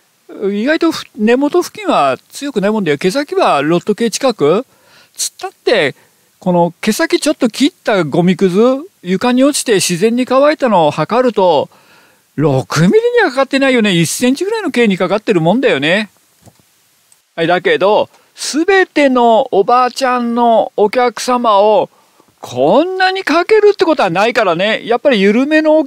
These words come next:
おばちゃんパーマもあるわけだからね。まあ、そこをよくね、うちはやっぱり強めの方多いからこういう風になっちゃうけどね。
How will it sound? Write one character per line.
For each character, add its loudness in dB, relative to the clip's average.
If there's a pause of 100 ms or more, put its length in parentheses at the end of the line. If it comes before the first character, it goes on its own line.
お -4
ば 2
ち -4
ゃ 2
ん -4
パ 4
ー 0
マ 2
も 0
あ 0
る 2
わ 0
け -2
だ -2
か 0
ら 0
ね。 0 (1160)
ま -2
あ、 0
そ 0
こ 4
を 4
よ 2
く 2
ね、 -2 (140)
う -2
ち -4
は 4
や 2
っ -12
ぱ 0
り 2
強 0
め 0
の 0
方 0
多 4
い 0
か 0
ら 0
こ 0
う 6
い 4
う 2
風 0
に 2
な 0
っ -6
ち -6
ゃ 2
う 2
け 0
ど 0
ね。 0